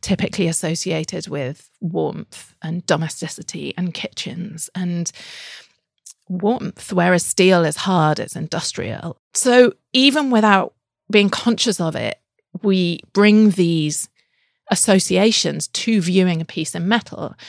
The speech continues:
And so when you start to put combinations together, you can either work with those or you can seek to disrupt them. So that's one aspect. And then the other aspect is kind of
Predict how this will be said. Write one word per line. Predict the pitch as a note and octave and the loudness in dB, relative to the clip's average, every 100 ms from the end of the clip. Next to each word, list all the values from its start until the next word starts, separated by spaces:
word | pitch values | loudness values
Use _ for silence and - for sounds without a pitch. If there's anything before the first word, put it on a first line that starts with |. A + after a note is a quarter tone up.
| - - | -20 -4
And | - G#3 | 2 4
so | - G#3+ A3 | 6 6 6
when | G3 G#3+ A3 A#3 | 6 4 4 4
you | A#3 A3+ G#3+ | 2 2 0
start | - - - A#3 C4+ | -4 -6 -2 0 0
to | - | -6
put | - G3+ - _ - | -2 -2 -2 _ -6
combinations | G#3+ G#3 F#3+ F#3+ - E3+ | -2 0 2 0 0 -4
together, | - E3+ A3 A#3+ - D3 B3 - _ | -6 -2 2 0 -2 -2 -2 -2 _
you | F#3+ F#3+ G#3 | -6 0 0
can | - F#3+ F3+ E3 - | 0 -2 -2 -2 -2
either | F#3+ G3 F3+ | 0 0 0
work | F#3 F#3 - | 0 0 0
with | F#3 G3 A#3 - | -2 0 0 -2
those | G2+ G2 A#2+ A#3+ - - | -8 -6 -4 -6 -6 2
or | G#3 | 4
you | G3 F#3 | 4 0
can | F#3+ | -4
seek | - F3+ - | -8 -8 -10
to | F#3 | -12
disrupt | - - - - | -12 -10 -10 -12
them. | - E3+ | -16 -12
So | - G3 | -8 0
that's | A3+ - | 0 0
one | F3+ F3 | -2 -2
aspect. | F3 - - D4+ - - _ - | -4 -8 -8 -8 -10 -20 _ 2
And | A#3 | 4
then | A#3+ | 6
the | A#3 A3+ | 4 4
other | B3 B3 | 4 2
aspect | G3 - - - - | 0 -4 -6 -8 -4
is | G3 G3+ F#3+ - - _ _ - | 2 4 4 0 -8 _ _ -6
kind | - G3 | 0 2
of | F3+ D#3 | 2 0